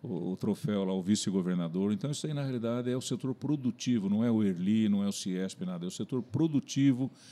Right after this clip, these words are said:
que realmente tá participando e, e vale a pena, gente. Até comentei com, com o vice-governador,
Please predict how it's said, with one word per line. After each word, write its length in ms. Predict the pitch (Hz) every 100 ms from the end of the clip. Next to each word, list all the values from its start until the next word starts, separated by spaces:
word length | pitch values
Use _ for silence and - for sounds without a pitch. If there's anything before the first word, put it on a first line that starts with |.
| -
que 100 | -
realmente 460 | 110 113 107 107 -
tá 100 | 120
participando 840 | - 101 - 104 - 117 131 131 127 - - _ _
e, 280 | 110 117 135 - -
e 100 | 139
vale 240 | 110 117 131
a 40 |
pena, 300 | - 123 113
gente. 280 | 92 95 90
Até 160 | 104
comentei 400 | 98 107 95 98
com, 280 | 92 90 87 - - - - -
com 140 | 98
o 20 |
vice-governador, 840 | 90 95 87 90 92 92 85 120